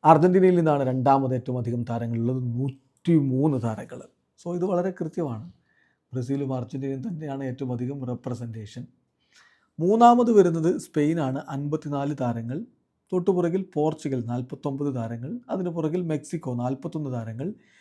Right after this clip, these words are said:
യു എസ് എയിൽ നിന്ന് നാൽപത് താരങ്ങൾ കളിക്കുന്നുണ്ടെങ്കിൽ ഫ്രാൻസിൽ നിന്ന് മുപ്പത്തേഴ് താരങ്ങളാണുള്ളത്.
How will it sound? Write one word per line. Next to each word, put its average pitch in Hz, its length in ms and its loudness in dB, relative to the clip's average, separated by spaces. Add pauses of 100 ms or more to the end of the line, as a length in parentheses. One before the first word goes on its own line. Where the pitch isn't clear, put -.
(240)
യു 185 200 4
എസ് 233 220 2
എയിൽ 214 180 4
നിന്ന് 190 200 -2
നാൽപത് 156 400 0
താരങ്ങൾ 131 320 -2
കളിക്കുന്നുണ്ടെങ്കിൽ 117 720 -8
ഫ്രാൻസിൽ 170 600 -6
നിന്ന് 165 120 -4
മുപ്പത്തേഴ് 165 640 -2
താരങ്ങളാണുള്ളത്. 123 720 -4